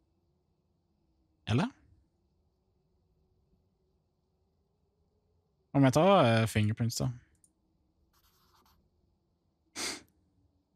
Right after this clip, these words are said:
The ghost must be a spirit, wraith. Polter-, okej. Ehm.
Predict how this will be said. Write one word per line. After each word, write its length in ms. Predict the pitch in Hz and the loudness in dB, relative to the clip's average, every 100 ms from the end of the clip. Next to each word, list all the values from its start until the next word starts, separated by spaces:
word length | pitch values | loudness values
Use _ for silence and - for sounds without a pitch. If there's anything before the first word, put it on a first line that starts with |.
| _ - | _ -20
The 60 | |
ghost 300 | 135 139 135 | -6 -4 -2
must 220 | 139 - - | -4 -6 -4
be 160 | 104 | -2
a 40 | 98 | -2
spirit, 840 | - - 139 143 135 - - - - | -4 -4 -4 -2 -2 -6 -16 -18 -10
wraith. 560 | 117 107 104 98 - - - _ _ _ _ _ | -4 -2 -2 -4 -8 -20 -20 _ _ _ _ _
Polter-, 320 | 117 117 - - | -12 -12 -12 -6
okej. 260 | 110 110 - _ - _ - - - - _ _ _ | -4 -4 -8 _ -20 _ -20 -20 -20 -20 _ _ _
Ehm. 680 | 127 123 131 135 135 131 131 | 0 2 2 2 2 0 0